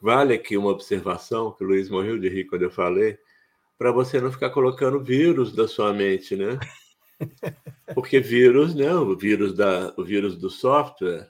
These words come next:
Speaker 1: é o vírus da mente também. É informação errada, é crença limitante,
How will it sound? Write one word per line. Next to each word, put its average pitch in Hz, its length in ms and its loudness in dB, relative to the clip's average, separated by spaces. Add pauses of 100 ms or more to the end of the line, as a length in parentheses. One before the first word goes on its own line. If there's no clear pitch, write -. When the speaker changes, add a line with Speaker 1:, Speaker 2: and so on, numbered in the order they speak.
(140)
Speaker 1:
é 131 120 -6
o 170 100 -6
vírus 175 340 -2
da 175 160 -2
mente 160 320 -10
também. 139 420 -6 (520)
É 113 80 -6
informação 107 720 -4
errada, 95 800 -4 (420)
é 95 100 -8
crença 101 460 -4
limitante, 95 1200 -4